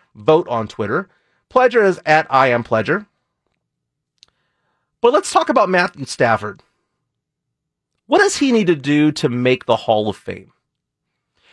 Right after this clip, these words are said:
And I don't want to be hypocritical when it comes to this, because I've said in the past that Eli Manning is going to be a Hall of Famer. Now, Eli Manning has two Super Bowl rings. And again, both of them against Brady,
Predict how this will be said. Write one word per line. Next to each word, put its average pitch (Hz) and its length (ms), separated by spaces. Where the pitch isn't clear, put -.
And 208 160
I 233 80
don't 294 340
want 240 220
to 196 80
be 160 640
hypocritical 156 760
when 120 120
it 117 100
comes 117 300
to 113 80
this, 101 180
because 143 300
I've 208 320
said 190 180
in 156 60
the 143 80
past 131 480
that 113 280
Eli 151 280
Manning 120 500
is 156 300
going 143 280
to 131 120
be 123 160
a 113 80
Hall 113 260
of - 80
Famer. 95 320
Now, 156 200
Eli 277 360
Manning 160 420
has 151 260
two 208 460
Super 156 320
Bowl 139 180
rings. 120 520
And 135 120
again, 139 300
both 185 300
of 165 80
them 147 120
against 135 340
Brady, 123 420